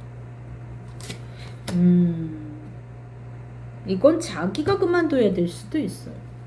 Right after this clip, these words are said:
자기가. 자기가 그만둬야 될 수도 있겠다. 음, 자기가 결심하고 그 외에 누구야? 장재원 이런 사람도,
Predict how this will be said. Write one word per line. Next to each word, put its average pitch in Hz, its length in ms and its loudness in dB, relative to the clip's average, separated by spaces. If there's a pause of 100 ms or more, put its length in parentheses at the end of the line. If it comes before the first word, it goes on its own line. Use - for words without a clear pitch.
(140)
자기가. - 580 -4 (1400)
자기가 269 540 4
그만둬야 190 580 2
될 165 180 -2
수도 185 320 -4
있겠다. - 640 -6 (520)
음, 175 440 2 (180)
자기가 202 500 4
결심하고 226 1040 6 (420)
그 294 260 10
외에 226 580 6
누구야? 208 680 2 (760)
장재원 285 680 8
이런 226 200 4
사람도, 233 800 2